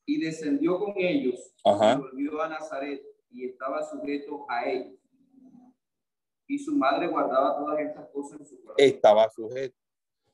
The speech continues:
Speaker 2: La Biblia dice, hermano Álvaro, que hasta los demonios se sujetan, ¿ok? Los demonios se sujetan. Fíjese que cuando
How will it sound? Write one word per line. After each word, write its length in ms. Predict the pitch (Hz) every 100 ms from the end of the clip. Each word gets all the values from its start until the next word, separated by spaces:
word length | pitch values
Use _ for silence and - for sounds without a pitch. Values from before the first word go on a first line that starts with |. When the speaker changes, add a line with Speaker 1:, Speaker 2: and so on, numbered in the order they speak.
| _
Speaker 2:
La 260 | 131 135 131
Biblia 340 | 135 147 160
dice, 500 | 160 175 175 143 117
hermano 500 | 117 117 123 120 117
Álvaro, 520 | 123 147 151 147 147 -
que 200 | 117 113 - _
hasta 480 | - 120 - _ 117
los 240 | 120 120 113
demonios 600 | 117 117 143 180 185 214 _ _ _ _ _ _ _ _
se 320 | _ - 131 120
sujetan, 760 | 117 110 131 135 170 175 - _ _ _ _ _ _ -
¿ok? 220 | 113 120 175 262 _ _ _ _ _ _ _ _
Los 160 | 110 113
demonios 440 | 110 113 139 151
se 120 | 143
sujetan. 500 | - 120 160 165 - - _ _ _ _
Fíjese 400 | - 131 135 160
que 120 | 143 127
cuando 560 | 117 110 110 113 107